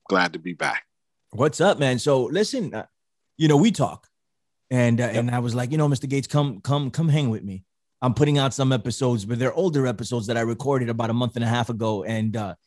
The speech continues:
Speaker 2: and I wanted to do something current before I did it." And I was
Speaker 1: Right.
Speaker 2: like, "You know, come, come talk to me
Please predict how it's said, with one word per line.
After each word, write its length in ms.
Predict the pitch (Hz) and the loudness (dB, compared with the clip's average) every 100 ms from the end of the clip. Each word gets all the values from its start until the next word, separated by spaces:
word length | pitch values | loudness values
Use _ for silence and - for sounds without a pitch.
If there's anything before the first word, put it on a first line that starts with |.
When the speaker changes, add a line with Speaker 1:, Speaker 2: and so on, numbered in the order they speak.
| _ - | _ -4
Speaker 2:
and 80 | |
I 60 | 104 | 0
wanted 280 | 123 139 131 | 2 2 2
to 60 | |
do 140 | 123 123 | 0 0
something 300 | 135 117 123 | 0 0 -2
current 320 | - 156 127 | 0 -2 -2
before 260 | 110 120 107 | -6 -4 -4
I 80 | |
did 200 | 104 110 | -2 -4
it." 100 | 98 - _ _ _ _ _ | -6 -12 _ _ _ _ _
And 400 | 120 113 107 104 | 2 4 4 4
I 40 | 104 | 2
was 80 | 101 | -2
Speaker 1:
Right. 80 | |
Speaker 2:
like, 100 | 107 | -2
"You 60 | 127 | 2
know, 100 | 123 | 2
come, 300 | 135 160 - | 2 -4 -4
come 180 | - 175 | -4 0
talk 240 | 147 110 | 0 0
to 60 | 104 | 0
me 260 | 104 90 | -2 -2